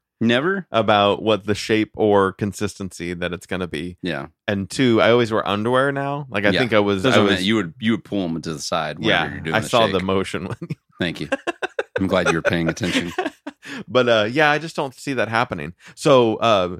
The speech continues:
Speaker 2: that was an aside to the aside. Rogue Pooper, Murfreesboro Apple Festival.
Speaker 1: Mm-hmm.
Speaker 2: Come to find out that there was also
Speaker 1: It was
Speaker 2: someone
Speaker 1: you.
Speaker 2: <laughs> It was
Speaker 1: Time traveled
Speaker 2: me.
Speaker 1: when you were four.
Speaker 2: No, uh, it was, there was also someone who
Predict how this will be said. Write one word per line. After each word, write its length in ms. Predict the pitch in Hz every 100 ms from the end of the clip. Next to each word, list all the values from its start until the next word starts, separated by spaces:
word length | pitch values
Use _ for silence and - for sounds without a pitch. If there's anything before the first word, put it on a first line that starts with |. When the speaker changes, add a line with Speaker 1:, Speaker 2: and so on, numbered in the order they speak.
| -
Speaker 2:
that 180 | 123 135
was 200 | 123 104
an 140 | 117 110
aside 480 | 104 - 123 110
to 100 | 107
the 140 | 101 92
aside. 380 | - 117 87 90
Rogue 320 | 117 127 120
Pooper, 440 | 127 104 98 92 -
Murfreesboro 680 | 101 101 107 92 101 95 90 -
Apple 240 | 92 85
Festival. 520 | 90 87 90 85 73 - 113
Speaker 1:
Mm-hmm. 240 | 95 82 -
Speaker 2:
Come 160 | 123
to 60 | 113
find 260 | 117 107 117
out 300 | 113 104 95
that 120 | 95
there 100 | 101
was 140 | 101
also 380 | - 117 127 120
Speaker 1:
It 0 |
was 80 | 101 101
Speaker 2:
someone 440 | 101 127 95 95
Speaker 1:
you. 320 | 101 90 82
Speaker 2:
<laughs> 20 | -
It 320 | 131 - 117
was 80 | 147
Speaker 1:
Time 220 | 131 123
traveled 460 | 120 98 82 85
Speaker 2:
me. 60 | 92
Speaker 1:
when 140 | 101
you 120 | 98 90
were 100 | 90
four. 360 | 110 87 82
Speaker 2:
No, 380 | 107 127 127 117
uh, 540 | 107 110 110 98 90 82 - -
it 60 | 123
was, 180 | 120
there 160 | 117 139
was 160 | 123 113
also 360 | 104 160 294
someone 380 | 285 131 117 113
who 220 | 117 113